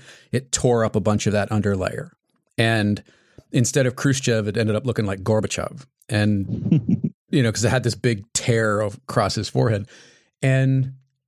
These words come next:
in that, there was a realization that this piece was about, because of the elements I used, that piece ended up being about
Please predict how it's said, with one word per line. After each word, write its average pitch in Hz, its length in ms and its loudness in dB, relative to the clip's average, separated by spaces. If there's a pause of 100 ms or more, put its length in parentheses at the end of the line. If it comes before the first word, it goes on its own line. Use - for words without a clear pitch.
(500)
in 170 300 2
that, 101 480 -2 (720)
there 135 240 2
was 120 160 0
a 131 80 2
realization 120 880 0
that 113 400 -2 (1120)
this 131 360 -2
piece - 460 0
was 135 180 0
about, 120 600 -2 (840)
because 135 300 2
of 196 80 0
the 165 100 2
elements 139 360 0
I 113 60 2
used, 113 280 0
that 113 160 0
piece 143 300 -2
ended 123 180 2
up 120 160 -4
being 120 240 0
about 107 540 -2